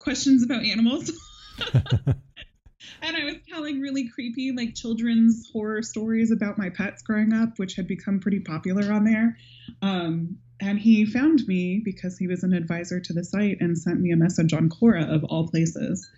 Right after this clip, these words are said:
Speaker 1: saying, "Hey, I, I see you're an architect. I have this project, uh, in Hawaii with forty-five acres, and I wanna build some off-grid houses out there. Are you taking on work?"
Speaker 2: Wow.
Speaker 1: <laughs>
Speaker 2: Wow.
Speaker 1: Yeah.
Speaker 2: Did, or did you, did you think at first, "Scam"?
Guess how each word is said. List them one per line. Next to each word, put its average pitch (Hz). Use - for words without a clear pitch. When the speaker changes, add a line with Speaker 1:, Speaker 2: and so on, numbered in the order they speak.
Speaker 1:
saying, 170
"Hey, 170
I, 170
I 165
see 165
you're 156
an 156
architect. 156
I 151
have 156
this 156
project, -
uh, 151
in 165
Hawaii 165
with 165
forty-five 156
acres, 160
and 143
I 151
wanna 151
build 147
some 151
off-grid 151
houses 156
out 139
there. 151
Are 151
you 151
taking 151
on 156
work?" 156
Speaker 2:
Wow. 123
Speaker 1:
<laughs> -
Speaker 2:
Wow. 131
Speaker 1:
Yeah. 131
Speaker 2:
Did, 156
or 147
did 131
you, 147
did 139
you 135
think 143
at 139
first, 139
"Scam"? 139